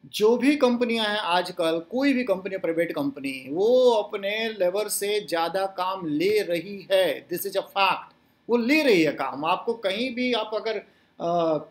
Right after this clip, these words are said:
कहीं भी काम कर रहे हैं तो आपको हो सकता है पहले ही बोल दिया जाए कि सुबह सात बजे से लेकर के शाम को सात बजे तक काम करना पड़ेगा। बात, मतलब सीधा सा बात कर देते, करना है तो करो और नहीं तो मत करो।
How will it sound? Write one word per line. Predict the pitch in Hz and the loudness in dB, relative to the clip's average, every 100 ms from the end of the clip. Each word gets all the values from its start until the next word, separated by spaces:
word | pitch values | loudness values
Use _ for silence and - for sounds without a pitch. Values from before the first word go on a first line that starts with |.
| - | -8
कहीं | 160 151 156 190 220 | -6 -4 -2 0 0
भी | 240 | -2
काम | 214 196 240 | -2 -2 -2
कर | 233 214 | 0 0
रहे | 208 190 | 2 2
हैं | 185 170 180 | 2 0 -2
तो | 196 | 0
आपको | 190 175 175 208 208 | 0 0 0 0 0
हो | 170 240 | 2 2
सकता | 247 214 214 | 0 -4 -2
है | 196 214 | 0 -2
पहले | 214 185 185 254 | -2 -4 0 0
ही | |
बोल | 262 233 202 | 2 2 2
दिया | 196 | -2
जाए | 180 165 170 - _ | 0 -2 -2 -8 _
कि | - | -2
सुबह | 190 208 208 | 0 0 0
सात | 208 208 202 | 0 0 -2
बजे | 202 202 | 0 -4
से | 196 | -2
लेकर | 196 196 | -4 -2
के | 196 | -4
शाम | 190 190 190 | -4 -6 -8
को | |
सात | 180 180 185 | -6 -6 -6
बजे | 180 | -8
तक | 180 | -8
काम | 170 | -8
करना | 170 156 165 | -4 -4 -4
पड़ेगा। | 165 143 135 135 | -4 -6 -6 -6
बात, | 160 170 - - - | -6 -6 -10 -18 -10
मतलब | 180 202 | -6 -6
सीधा | - 247 262 | -4 0 2
सा | 226 202 175 - _ - | 2 0 -2 -14 _ -12
बात | 190 180 180 185 185 | -4 -2 2 2 2
कर | 170 | 0
देते, | 175 160 | 0 -2
करना | 170 175 202 | -2 -2 -4
है | |
तो | 202 | -4
करो | 208 214 233 | -2 0 2
और | 214 180 | 2 2
नहीं | 175 | -2
तो | 170 | -4
मत | 160 175 - | -2 -4 -2
करो। | 147 143 139 | -2 0 -4